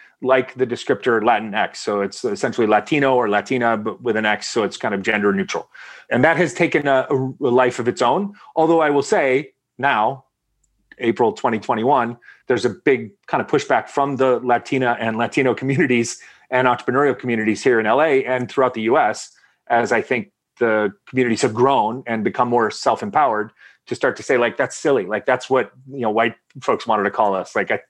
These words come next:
I, we're fine with Latino or Latina." So it's been, like, an interesting evolution that I've watched. But in the broader context, with our business being in Latin America, or as I shorten to say, latam, the funny thing is they don't use that descriptor.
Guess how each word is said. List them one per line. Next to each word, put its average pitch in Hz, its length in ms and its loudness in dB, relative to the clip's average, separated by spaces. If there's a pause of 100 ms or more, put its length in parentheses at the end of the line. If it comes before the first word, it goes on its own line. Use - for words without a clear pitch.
I, 104 120 2
we're 117 180 2
fine 117 260 0
with 107 160 -4
Latino 107 400 0
or 101 100 2
Latina." 95 440 -2 (500)
So 156 140 4
it's 147 100 0
been, 185 140 2
like, 185 160 2
an 156 80 0
interesting 165 420 0
evolution 143 520 0
that 113 80 0
I've 101 120 0
watched. 98 400 -2
But 113 240 0 (340)
in 147 160 2
the 139 60 2
broader 180 320 2
context, 139 580 -4
with 135 140 2
our 139 140 4
business 135 320 -2
being 135 240 0
in 139 100 2
Latin 123 300 0
America, 131 340 0
or 117 200 2
as 110 120 0
I 107 80 2
shorten 107 380 -2
to 110 100 -10
say, 110 160 -2
latam, 113 560 0 (240)
the 131 80 -6
funny 160 220 0
thing 156 180 0
is 131 140 0
they 143 80 4
don't 151 200 -2
use 156 200 0
that 82 260 -2 (160)
descriptor. - 380 -6